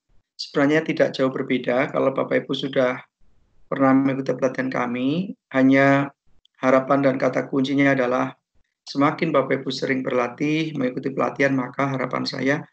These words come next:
tulisan Bapak Ibu dari sisi kualitas, dari sisi aturan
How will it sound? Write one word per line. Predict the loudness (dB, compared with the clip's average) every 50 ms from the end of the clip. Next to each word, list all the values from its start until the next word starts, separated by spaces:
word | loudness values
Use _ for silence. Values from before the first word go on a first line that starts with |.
| _ _ _ _ _ _ -4
tulisan | -2 -2 -2 0 0 0 0 0 2
Bapak | 0 0 2 2 2 2 2
Ibu | 2 0 0 0 0 -2 0 0
dari | 0 0 0 0 0 0 0 0 -2
sisi | -4 -6 -8 -8 -10 -10 -8
kualitas, | -2 -2 -2 0 0 -4 -2 0 2 2 4 4 4 2 0 0 -2 -4 -4 -4 -4 -4 -4 -4 2
dari | 4 6 6 6 6
sisi | 2 2 0 -2 -2 -2 0 2 4 4 4 4 4
aturan | 2 0 0 0 0 -2 -2 2 4 4 4 4 4 2 2 0 -2 -4 -6